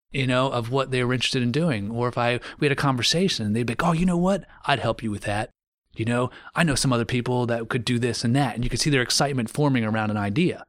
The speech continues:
And when I supported those or interacted with those, we had success. The Children's Nutritional Program that I mentioned on another podcast is a great example of that, where the community was ready to start with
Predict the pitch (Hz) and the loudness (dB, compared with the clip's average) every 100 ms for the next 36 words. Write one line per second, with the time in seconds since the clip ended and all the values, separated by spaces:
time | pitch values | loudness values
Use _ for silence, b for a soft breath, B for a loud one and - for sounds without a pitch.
0 | _ _ _ _ - 117 110 120 123 131 | _ _ _ _ -2 0 0 2 2 2
1 | 135 135 - _ _ _ - - 120 - | 0 -4 -16 _ _ _ -8 -4 -2 2
2 | 151 139 104 98 98 117 131 117 113 120 | 4 4 0 0 0 0 0 2 2 0
3 | - 101 101 - 92 92 92 92 - - | -4 -8 -8 -6 -6 -4 -4 -6 -8 -14
4 | _ _ _ _ 117 98 101 - - - | _ _ _ _ -4 -2 -2 -4 -4 -6
5 | 92 - - - - _ _ _ _ 101 | -6 -6 -6 -6 -12 _ _ _ _ -4
6 | - 127 110 110 131 113 95 104 101 98 | 0 2 2 2 0 -2 -2 -2 -2 -2
7 | 95 110 - - - 110 104 101 101 - | -4 -8 -12 -12 -8 -4 -2 -2 -2 -2
8 | 107 113 151 151 104 95 - 98 - - | 0 2 2 2 0 -2 -4 -6 -6 -14
9 | _ _ _ _ - - 120 127 110 98 | _ _ _ _ -6 -2 0 2 0 0
10 | 104 104 98 98 92 95 92 - - - | -2 -2 -2 -4 -4 -4 -4 -8 -14 -20
11 | _ _ - 101 98 - 110 104 98 95 | _ _ -6 -4 -2 0 0 0 0 -2
12 | 98 104 104 92 87 - 104 - 104 101 | 0 0 0 -2 -6 -6 -2 0 0 0
13 | 95 92 | -2 -4